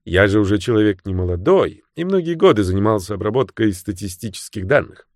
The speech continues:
По своему опыту я могу заверить вас, что в восьмидесяти семи процентов случаев нечестность не приносит никакой выгоды. В восьмидесяти семи процентах! Только вдумайтесь в эту цифру!"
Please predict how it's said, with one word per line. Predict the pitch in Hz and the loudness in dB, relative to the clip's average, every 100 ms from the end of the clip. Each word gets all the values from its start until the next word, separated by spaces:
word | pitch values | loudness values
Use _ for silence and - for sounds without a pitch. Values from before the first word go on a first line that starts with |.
| _ _ | _ _
По | 180 | -8
своему | 165 185 180 190 | -2 0 2 4
опыту | 180 160 156 | 2 0 0
я | 147 | 2
могу | 135 131 123 | 2 0 2
заверить | 113 110 98 | 2 2 0
вас, | 95 95 - _ _ _ | -4 -6 -8 _ _ _
что | - 127 123 | -2 4 4
в | 107 | 6
восьмидесяти | 120 - 147 127 107 - | 4 2 0 -4 -6 -10
семи | 104 139 123 | -8 -4 -2
процентов | 98 110 92 135 104 - 92 - | 0 0 0 -2 -2 -4 -6 -6
случаев | - 120 190 196 - - 55 _ _ _ _ | -10 -6 -4 -4 -6 -14 -18 _ _ _ _
нечестность | 123 139 143 - 185 - 117 92 | -4 -2 -2 2 2 2 -2 -4
не | 127 110 | -8 -6
приносит | 117 120 120 110 - | -4 -4 -4 -8 -6
никакой | 180 190 - 98 - 101 80 | -4 -4 -2 -2 0 -2 -2
выгоды. | 80 71 67 - _ _ _ _ _ | -8 -12 -16 -20 _ _ _ _ _
В | - 104 | -6 2
восьмидесяти | 131 147 - 135 175 175 175 156 165 | 4 4 0 -4 -2 -2 -2 -4 -6
семи | 175 165 | -2 0
процентах! | 170 170 131 180 131 92 _ _ _ _ | 4 4 4 2 0 -6 _ _ _ _
Только | - 73 - | -18 -14 -12
вдумайтесь | 78 78 220 233 113 92 | -2 4 6 6 4 0
в | 110 | -4
эту | 107 151 | -4 -4
цифру!" | - - - | -4 -6 -10